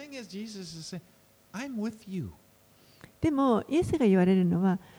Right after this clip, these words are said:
Speaker 2: 「私はあなた方と一緒にいるんですよ」と言われます。
Speaker 1: You're not gonna die.
Speaker 2: ですから、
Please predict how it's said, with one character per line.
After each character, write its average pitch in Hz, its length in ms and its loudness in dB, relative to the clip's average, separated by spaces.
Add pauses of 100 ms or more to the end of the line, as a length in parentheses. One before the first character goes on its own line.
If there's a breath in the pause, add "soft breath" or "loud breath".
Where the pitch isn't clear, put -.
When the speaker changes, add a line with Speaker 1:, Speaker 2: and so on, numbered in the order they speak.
(120)
Speaker 2:
「私 339 380 2
は 370 140 4
あ 339 60 2
な 339 100 0
た 339 140 0
方 339 240 0
と 180 120 6
一 190 100 6
緒 - 140 4
に 240 120 6
い 240 40 6
る 226 120 6
ん 202 40 2
で 175 80 2
す - 140 -2
よ」 240 160 4
と 170 200 0
言 175 160 -4
わ - 60 -8
れ 185 40 -2
ま 170 80 -2
す。 - 60 -6
Speaker 1:
You're - 40 -6
not 135 140 -6
gonna - 0 -
die. - 80 -10 (1400 soft breath)
Speaker 2:
で 226 100 6
す - 80 -4
か 196 80 4
ら、 226 300 8